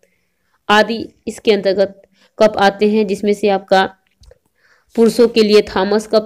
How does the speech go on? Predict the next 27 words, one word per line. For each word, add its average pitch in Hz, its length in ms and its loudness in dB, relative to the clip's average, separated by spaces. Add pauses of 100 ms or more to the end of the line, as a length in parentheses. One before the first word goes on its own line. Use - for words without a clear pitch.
ये 202 100 0
विशेष 190 340 -2
रूप 214 100 -6
से 208 100 -2
ध्यान 208 220 0
में 208 80 0
रखिएगा, 208 460 2
महिलाओं 202 360 0
के 202 100 -2
लिए 196 100 0
उबेर 185 400 2
कप - 220 -8 (440)
and 214 140 2
नारंग 208 380 2
कप 214 280 0
आपका 196 280 0
जूनियर 196 320 2
टीम 202 240 -2
पुरुष 202 300 -4
के 214 100 -4
लिए, 208 120 4
चड्ढा 202 360 0
कप 190 240 0
महिला 190 240 2
टीम 190 220 -4
के 208 140 -6
लिए। 190 300 -8